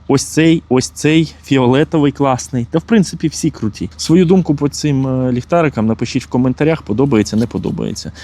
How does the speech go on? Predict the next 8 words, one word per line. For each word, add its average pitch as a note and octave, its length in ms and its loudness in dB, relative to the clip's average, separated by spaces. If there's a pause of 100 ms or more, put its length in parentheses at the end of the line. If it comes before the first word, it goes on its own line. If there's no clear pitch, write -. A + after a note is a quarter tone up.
(300)
Звісно, C3+ 420 2
кліпса. G3+ 480 2 (240)
Звісно, D#3+ 320 0
шановні, A2 480 2
зараз D3 300 0
спробуємо C#3 480 2
кудись B2 300 -2
ще A2 520 0